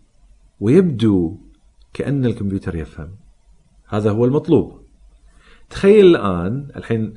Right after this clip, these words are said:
الحين، آه، يرد على نقطة تورينغ. تخيل الحين أنك أنت تدخل إلى داخل الغرفة، أنت ما تتكلم اللغة الصينية، وعندك البرنامج دا-، خلينا من الكمبيوتر، أنت داخل غرفة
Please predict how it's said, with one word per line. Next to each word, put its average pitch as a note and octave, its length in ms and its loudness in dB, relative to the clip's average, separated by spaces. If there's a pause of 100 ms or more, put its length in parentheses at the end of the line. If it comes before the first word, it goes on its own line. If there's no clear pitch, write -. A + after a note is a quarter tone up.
الحين، D3+ 480 -2 (180)
آه، - 240 -16
يرد A#2+ 560 0 (1040)
على G#2 520 -2 (260)
نقطة F#2+ 240 -8
تورينغ. C#2+ 460 -16
تخيل D#3 340 0
الحين A2+ 440 -2
أنك - 500 -8
أنت C3 560 -4 (680)
تدخل A2 400 -6
إلى F2+ 120 -2
داخل G#2+ 280 -2
الغرفة، E2 340 -6
أنت F2+ 120 -6
ما A2 180 0
تتكلم G2+ 480 -2
اللغة D#2+ 180 -6
الصينية، C#2+ 540 -14 (640)
وعندك B2 600 0 (540)
البرنامج G2+ 960 -2
دا-، G2+ 340 -6
خلينا A#2+ 320 -2
من G#2 80 0
الكمبيوتر، F2+ 460 -8
أنت G2 140 -10
داخل G#2 280 -6
غرفة F2+ 400 -10